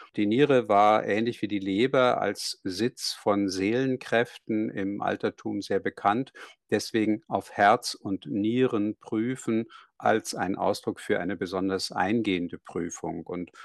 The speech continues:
bei anderen Dingen, da denken wir auch nicht mehr nach. Beim Licht unter den Scheffel stellen denken wir nicht mehr an den Scheffler-Tanz, obwohl das direkt damit zu tun hat. Denn das ist ein Schaff, ein Gefäß, ein Hohlmaß,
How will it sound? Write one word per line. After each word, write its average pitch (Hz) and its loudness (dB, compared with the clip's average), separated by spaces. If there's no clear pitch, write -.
bei 95 0
anderen 95 -2
Dingen, 98 -2
da 98 2
denken 101 -2
wir 92 -2
auch - -4
nicht 107 -4
mehr 95 0
nach. 95 0
Beim 95 2
Licht 107 -2
unter 98 -4
den 90 -4
Scheffel 110 0
stellen 101 2
denken 101 0
wir 95 2
nicht 123 -4
mehr 101 0
an 92 0
den 90 -2
Scheffler-Tanz, 113 0
obwohl 107 2
das 110 2
direkt 117 2
damit 107 2
zu 101 -6
tun 147 0
hat. 85 0
Denn 95 0
das - -2
ist - -6
ein 101 0
Schaff, - 2
ein 92 0
Gefäß, 104 2
ein 92 -2
Hohlmaß, 113 2